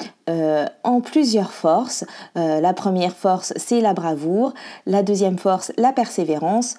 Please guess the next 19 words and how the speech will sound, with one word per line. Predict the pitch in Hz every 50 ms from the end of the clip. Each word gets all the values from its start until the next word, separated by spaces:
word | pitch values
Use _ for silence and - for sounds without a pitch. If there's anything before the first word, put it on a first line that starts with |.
| - - -
La | 214 233 233
troisième, | 240 - 214 196 190 180 202 208 208 208 - -
l'intégrité | 165 180 226 226 220 - 214 185 170 185 180 180 180 - 190 196 190
ou | 170 160 151
l'authenticité. | 160 175 185 - 190 180 - - - - - - 151 - - 185 214 214 - - - - - - -
Et | - 226 240 254 247 208 -
la | 208 220 214
quatrième | - 214 196 190 - - 180 156 147 147
force, | - - 202 208 220 220 - - - - - - _ -
qui | - - 170 160 180 190
est | 208 214 -
liée | - 160 160 170 196 226 226 -
à | 190 185 - -
l'enthousiasme. | 175 175 180 185 190 - - 180 165 143 156 147 147 - - - 165 - _ _ _ _ _ _ - - - - - - - - - - - - - -
D'abord, | 180 175 233 226 277 302 294 - 226
on | 214
va | 202 208 202
commencer | 202 240 220 220 220 214 - 262 262
par | 262 262 233 240 247 254